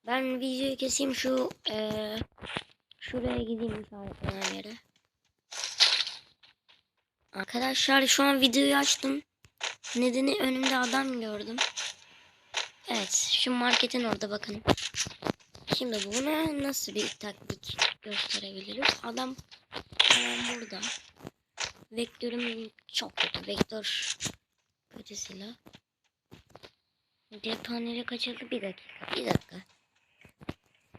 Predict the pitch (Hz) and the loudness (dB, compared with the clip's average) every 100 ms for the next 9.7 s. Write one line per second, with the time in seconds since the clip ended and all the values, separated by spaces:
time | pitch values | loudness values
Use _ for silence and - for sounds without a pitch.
0 | - - - 180 170 - - _ _ _ | -14 -2 -2 -2 -6 2 2 _ _ _
1 | _ - - - - - 254 247 247 254 | _ -20 -20 -16 -10 -4 -2 0 0 0
2 | 262 262 247 _ _ _ _ _ _ _ | 0 -2 -6 _ _ _ _ _ _ _
3 | _ _ _ - 220 240 233 233 240 233 | _ _ _ -18 -14 -10 -6 -6 -6 -6
4 | 240 233 - 208 214 214 220 285 320 220 | -8 -10 -16 -14 -10 -8 -8 -8 -8 -12
5 | 180 - _ _ _ _ _ _ _ _ | -18 -20 _ _ _ _ _ _ _ _
6 | _ 208 208 208 233 220 202 - 214 226 | _ -14 -14 -10 -10 -10 -10 -10 -12 -14
7 | 226 - 233 247 247 214 226 - - _ | -12 -6 -6 -6 -12 -12 -12 -12 -20 _
8 | _ _ _ _ - - - - - - | _ _ _ _ -18 -12 -10 -12 -2 2
9 | 240 262 262 254 262 226 247 | 4 4 4 4 2 0 -6